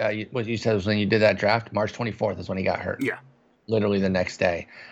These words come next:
Speaker 1: And so, yeah, those, those drafts that took place before
Speaker 2: Oh,
Speaker 1: that,
Speaker 2: we've got him
Speaker 1: apparently
Speaker 2: in labor.
Speaker 1: That's right.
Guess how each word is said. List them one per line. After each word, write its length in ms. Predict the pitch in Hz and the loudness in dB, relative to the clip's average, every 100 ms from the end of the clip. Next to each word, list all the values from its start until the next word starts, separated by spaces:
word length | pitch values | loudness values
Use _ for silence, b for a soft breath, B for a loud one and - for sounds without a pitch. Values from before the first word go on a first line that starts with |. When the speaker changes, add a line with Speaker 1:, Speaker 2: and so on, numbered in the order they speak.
| - | -4
Speaker 1:
And 180 | 107 | -2
so, 140 | 92 107 | 2 2
yeah, 220 | 104 95 | 4 4
those, 320 | 104 107 113 | 4 4 2
those 240 | 120 117 104 | 4 4 4
drafts 240 | 120 117 | 2 2
that 100 | 117 | -2
took 160 | 120 113 | -6 -4
place 200 | 110 110 | -4 -6
before 240 | 104 151 | -4 0
Speaker 2:
Oh, 20 | |
Speaker 1:
that, 180 | 151 143 | 2 4
Speaker 2:
we've 160 | 131 208 | 2 0
got 120 | 285 285 | 0 2
him 80 | |
Speaker 1:
apparently 240 | 127 90 90 | 0 -2 -2
Speaker 2:
in 20 | |
labor. 280 | 220 - - _ _ - 87 95 - - - - _ _ - - - | -2 -4 -6 _ _ -20 -20 -18 -18 -20 -20 -20 _ _ -20 -20 -10
Speaker 1:
That's 260 | 120 - 143 | -8 -6 -2
right. 640 | 151 143 185 185 160 123 | 2 4 6 6 4 0